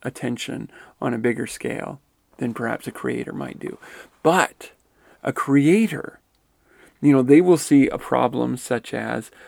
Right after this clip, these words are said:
let's just say, an oppressive country, okay? An activist comes out, holds up the pickets, and says, you know, "Heck no, we won't put up with this.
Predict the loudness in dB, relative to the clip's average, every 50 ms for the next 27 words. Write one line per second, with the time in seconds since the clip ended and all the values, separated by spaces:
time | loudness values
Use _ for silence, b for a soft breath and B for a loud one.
0 | B B B -2 -2 0 0 0 -2 -2 -2 -2 -4 -4 -4 -4 -8 -8 -8 -8
1 | -8 -8 -8 -10 -10 -6 -4 -4 -4 -4 -6 -12 -12 -14 -16 _ _ _ _ -20
2 | -16 -10 -6 -6 -6 -6 -8 B B B B B B B B B B _ _ -10
3 | -8 -8 -4 0 0 0 0 2 2 2 4 6 4 4 4 0 -4 -2 -2 0
4 | 2 2 2 2 2 0 -2 -4 -10 B B B B -2 2 4 4 6 6 4
5 | 4 4 2 -6 -4 0 -2 -2 0 2 0 0 0 -4 -12 -10 -6 -6 -6 -6
6 | -4 0 2 2 2 2 -2 -6 -12 -16 -18 _ _ -8 -6 -4 -2 -2 -4 -4
7 | -6 -10 _ _ -16 -10 -8 -8 -8 -6 -6 -6 -4 -4 -4 -4 -2 -2 -2 -2
8 | -4 -4 -4 -4 -4 -4 -6 -10 -14 -12 -10 -12 -12 -12 -14 -20